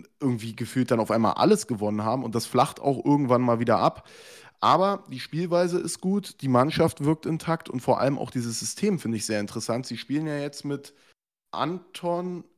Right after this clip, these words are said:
äh, mit Stenzel und mit, ähm, Ito auf den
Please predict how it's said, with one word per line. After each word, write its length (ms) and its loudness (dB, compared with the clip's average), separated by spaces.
äh, 360 0
mit 200 -4
Stenzel 680 0
und 400 -6
mit, 420 -6
ähm, 480 -2
Ito 760 0
auf 280 0
den 320 -4